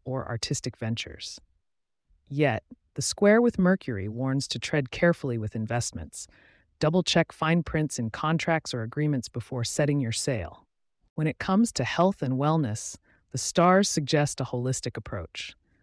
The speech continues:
With Venus playing in the wellness sector of your chart, you might feel prompted to seek balance. Perhaps integrating soothing activities like meditative walks or yoga can help smooth out your daily stresses.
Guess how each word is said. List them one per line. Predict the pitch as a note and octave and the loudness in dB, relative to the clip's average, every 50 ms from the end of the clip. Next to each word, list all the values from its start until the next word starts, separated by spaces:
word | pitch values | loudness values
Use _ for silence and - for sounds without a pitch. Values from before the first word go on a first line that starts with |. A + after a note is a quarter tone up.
| _ _ - | _ _ -8
With | C#3+ - | -6 -2
Venus | C#3 D#3 E3+ F#3+ G3 F#3 - | 2 6 8 8 8 6 4
playing | - - F3 D#3+ D#3 D3 C#3+ | 0 0 2 4 4 4 4
in | C3+ | 4
the | B2+ A#2+ | 2 2
wellness | B2 C3 C#3+ D#3 E3 E3 D3+ | 2 2 4 4 4 2 2
sector | - - D#3 C#3+ - - C#3 B2+ | 2 0 0 0 -2 -2 -4 -4
of | B2 B2 | -4 -4
your | A2+ A2+ | -6 -6
chart, | A2 - - D3 D3 D3+ D#3+ - _ _ _ _ - _ _ _ _ - | -6 -4 -2 0 2 2 0 -2 _ _ _ _ -20 _ _ _ _ -4
you | D3+ D#3+ | 0 2
might | E3+ F#3 G3 A3+ - - | 4 6 6 4 4 2
feel | - A3 G3+ F#3+ | 0 2 2 0
prompted | - - - E3+ E3+ F3 - - A2 G2 | 0 -2 2 2 2 2 2 -2 -6 -6
to | - - | -6 -6
seek | A2+ - - C#3+ C3+ _ | -6 -4 -4 -4 -4 _
balance. | - A#2 A2 G#2+ G2 E2+ D#2 - - - - - - _ _ _ _ _ _ _ _ - | -4 -4 -4 -4 -4 -6 -8 -12 -14 -16 -16 -16 -18 _ _ _ _ _ _ _ _ -6
Perhaps | - F#3 F3+ A3 B3+ - - - - | -2 0 2 4 2 2 0 -2 2
integrating | G3+ G#3 - A3+ F3+ G3 F#3+ F3+ F#3 F#3+ - | 4 4 4 4 4 4 6 6 4 4 2
soothing | - - G#3+ G#3+ G#3+ G#3+ G3+ F3+ | 2 4 4 4 6 6 6 4
activities | D3+ - - - - F3+ D3+ C3 A2+ F#2+ E2 E2+ - - | 4 2 0 -2 -2 -2 -2 -2 -6 -8 -8 -10 -8 -8
like | A#2 A#2+ - - | -8 -8 -4 -2
meditative | C#3 D3 D#3 F3 E3+ - - D#3+ C#3+ C3+ B2 | 0 2 4 2 2 2 2 0 0 0 -2
walks | B2+ B2+ C3 C3+ C#3+ - - - - | -4 -2 -2 -2 -2 -2 -4 -8 -8
or | G#2+ A2 | -6 -4
yoga | B2 C3+ C#3+ D3+ D3+ F3 E3+ E3+ - _ - - - - - | 0 2 2 2 2 0 -2 -2 -4 _ -14 -20 -20 -20 -12
can | - - C#3 | -6 -4 0
help | B2 F#3 F#3+ - - | 2 2 2 2 0
smooth | - - - F3 F#3+ G#3 F#3+ | -2 2 4 6 6 6 8
out | F3+ D#3+ - - | 6 6 4 2
your | C3+ | -2
daily | C3 B2 C#3 C3 B2+ B2+ A#2+ | -2 0 0 0 0 0 -2
stresses. | - - - G#2+ G#2 - - D2 - - - - | -4 -4 -6 -6 -8 -8 -10 -12 -14 -14 -16 -18